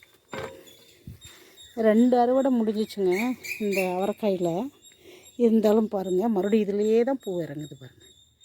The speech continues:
தெரியுங்களா பூ பிடிக்கிறது? இது புதுசா தழுத்து பூ எடுக்கிறது இல்ல. அந்த நம்ம காய் பறிக்கிறோம் இல்லைங்களா, ரெண்டு தாட்டி அறுவடை பண்ணியாச்சுது நிறைய நிறையா.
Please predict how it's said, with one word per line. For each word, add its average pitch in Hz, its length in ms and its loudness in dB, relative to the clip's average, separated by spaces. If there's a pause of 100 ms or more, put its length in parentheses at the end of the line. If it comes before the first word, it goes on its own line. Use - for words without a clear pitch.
(680)
தெரியுங்களா 208 460 -2
பூ 220 140 -12
பிடிக்கிறது? 214 440 -8 (760)
இது 214 100 -4 (240)
புதுசா 294 420 0 (240)
தழுத்து 254 480 0
பூ 254 80 -6 (120)
எடுக்கிறது 170 420 -4
இல்ல. 139 120 -6 (480)
அந்த 175 160 0 (100)
நம்ம 160 200 -6 (240)
காய் 262 260 0 (160)
பறிக்கிறோம் 247 480 -4
இல்லைங்களா, 160 440 -4 (1080)
ரெண்டு 233 260 2
தாட்டி 240 260 -2
அறுவடை 185 240 -2
பண்ணியாச்சுது 160 480 -4 (140)
நிறைய 165 200 -2 (100)
நிறையா. 143 240 -10